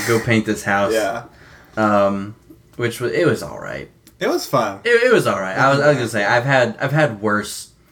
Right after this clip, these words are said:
Speaker 2: Yeah.
Speaker 1: things to do.
Speaker 2: Yeah,
Speaker 1: <clears throat>
Speaker 2: definitely. <laughs>
Speaker 1: Good voice crack.
Speaker 2: <laughs>
Speaker 1: Like, I don't even know how much we can talk about that <laughs> experience.
Speaker 2: I think we can. Why not?
Speaker 1: Uh,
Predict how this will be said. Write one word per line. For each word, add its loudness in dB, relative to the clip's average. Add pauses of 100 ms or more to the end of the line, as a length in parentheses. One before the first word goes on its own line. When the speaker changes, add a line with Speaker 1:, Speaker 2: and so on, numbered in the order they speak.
(160)
Speaker 2:
Yeah. -6
Speaker 1:
things -2
to -6
do. -8 (200)
Speaker 2:
Yeah, -12
Speaker 1:
<clears throat> -6
Speaker 2:
definitely. 4
<laughs> -20
Speaker 1:
Good -4
voice -8
crack. -4 (300)
Speaker 2:
<laughs> -4
Speaker 1:
Like, -6 (500)
I -2
don't 0
even -2
know -2
how -6
much -2
we -4
can -6
talk -4
about -2
that 0
<laughs> -2
experience. 0
Speaker 2:
I 2
think -2
we 0
can. -2
Why -2
not? -4
Speaker 1:
Uh, 0